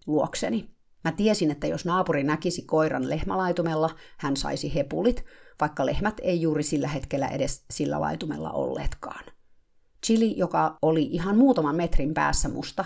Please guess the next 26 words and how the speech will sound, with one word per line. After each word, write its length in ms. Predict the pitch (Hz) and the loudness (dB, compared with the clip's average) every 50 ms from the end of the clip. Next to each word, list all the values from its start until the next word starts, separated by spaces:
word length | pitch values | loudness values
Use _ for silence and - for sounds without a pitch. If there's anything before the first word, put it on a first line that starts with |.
| - - - | -6 -6 -4
kääntyi 460 | 147 135 143 156 175 175 226 240 220 | -2 -2 0 0 0 2 2 2 2
ja 100 | 185 170 | 2 2
lähti 220 | 165 165 - 170 | 2 2 2 2
loikkimaan 600 | 160 165 160 160 160 160 - 143 139 - - 165 | 4 4 4 4 4 2 -2 -2 -2 -2 -4 -4
mua 160 | 165 - 143 | -4 -4 -4
kohti. 500 | - - - 147 - - - - - - - - - - - _ _ | -4 -4 -4 -4 -4 -8 -4 -4 -4 -4 -4 -12 -20 -20 -20 _ _
Kun 220 | - 220 240 254 233 | 0 4 4 4 4
se 180 | - 196 175 | 4 2 4
livahti 480 | 190 220 233 233 190 170 - - 160 156 | 4 6 6 6 6 6 4 0 0 2
lehmäaitauksen 920 | 170 185 185 - 170 - - 165 151 139 - - 131 - - - 165 160 151 | 2 2 2 0 -2 -2 -2 -2 -4 -2 -4 -4 -6 -4 -2 -2 -2 -2 -2
rautalanka-aidan 1160 | 151 160 170 180 170 - - 143 147 143 139 135 135 - - 143 156 147 147 139 135 131 135 - | 0 4 4 4 4 4 2 2 2 2 0 0 0 -2 -2 0 -2 -2 -2 -2 -4 -6 -6 -6
alta, 420 | 147 156 147 143 147 160 - 202 175 - - - | -4 -2 -2 -2 -2 -4 -6 -8 -10 -10 -14 -12
sen 180 | - - 165 151 | -4 -2 -2 0
selkä 400 | 151 - 196 185 175 180 175 - - | 2 2 4 4 2 2 -2 -4 -4
osui 320 | 156 151 - - 147 147 - | -4 -4 -4 -4 -6 -6 -4
aitaan. 640 | - 156 151 143 143 151 - - - - - 214 202 - - - - - - - - _ - | -4 -4 -2 -2 -2 -6 -4 -6 -6 -6 -6 -6 -8 -8 -12 -16 -20 -20 -20 -20 -20 _ -2
Vaikka 260 | 175 180 - 190 180 | -2 2 6 6 8
laitumella 540 | 202 226 262 262 - 185 170 160 156 151 - | 8 8 6 6 6 2 2 2 0 -2 0
ei 240 | - 180 165 156 - | 2 4 4 4 4
ollut 340 | - 175 180 180 165 165 | 4 4 4 4 0 0
lehmiä, 480 | 185 180 180 170 - - - 147 151 165 - - | 0 0 0 0 -2 -4 -4 -4 -4 -8 -8 -4
sähköt 480 | - - 226 220 220 - - - - - | 0 2 2 4 4 2 0 0 -4 -2
olivat 420 | - 202 190 185 180 175 175 - | -2 0 0 0 0 -2 -4 -2
jostain 380 | - 165 165 - - - - 156 | -2 -2 -2 -2 -4 -6 -6 -4
syystä 320 | - - - - - - 165 - | -6 -8 -8 -8 -8 -12 -8 -4
päällä, 380 | - 151 147 147 - 156 175 | -2 -2 0 0 -2 -4 -4